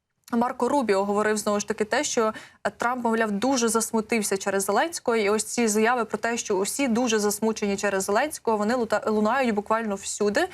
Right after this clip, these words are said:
і що от у Києві ображають президента Трампа і таке інше. Е, як взагалі варто оцінювати ось такі заяви про те, що, е, Київ ображає Сполучені Штати, що Зеленський розчаровує Трампа і все інше? Це теж як такий вплив, е, метод тиску, чи, чи для чого це потрібно?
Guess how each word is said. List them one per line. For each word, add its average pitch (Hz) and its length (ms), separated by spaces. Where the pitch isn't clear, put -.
і 285 160
що 262 280
от 240 220
у - 120
Києві 233 400
ображають 233 640
президента 220 380
Трампа 214 320
і 208 40
таке 220 180
інше. 196 320
Е, 208 180
як 262 340
взагалі 262 260
варто 247 340
оцінювати 220 600
ось 202 160
такі 220 340
заяви 202 500
про - 140
те, 233 220
що, 202 560
е, 202 180
Київ 220 280
ображає 196 480
Сполучені 196 480
Штати, 269 540
що 233 180
Зеленський 208 520
розчаровує 202 600
Трампа 247 640
і 220 80
все 233 200
інше? 208 380
Це 247 240
теж 254 340
як 220 180
такий 233 240
вплив, 240 520
е, 214 200
метод 220 600
тиску, 240 520
чи, 226 380
чи - 160
для 226 140
чого 202 300
це 190 160
потрібно? - 420